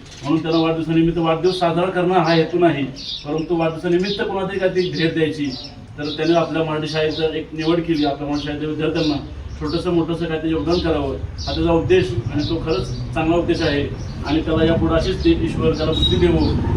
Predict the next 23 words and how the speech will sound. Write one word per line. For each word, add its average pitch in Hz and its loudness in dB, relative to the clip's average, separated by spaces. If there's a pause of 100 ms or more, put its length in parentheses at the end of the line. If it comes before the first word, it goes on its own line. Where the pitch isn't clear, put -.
(120)
आणि - 4
त्याच्याकडून - 2
चांगल्या 165 4
चांगल्या 165 4
संकल्पना, 165 4
चांगलं - 0
चांगलं 170 2
कार्य 175 2
घडत 175 6
राहावं 151 4
अशी 160 0
ईश्वराकडे 180 2
मागणी 170 4
करतो. 151 -2
आणि 147 0
आपल्या 147 -2
सर्वांच्या 185 0
उपस्थितीत 160 -2
जिल्हा 147 0
परिषद - -2
प्राथमिक 151 -2
शाळा 156 -2 (100)
वडवली 156 2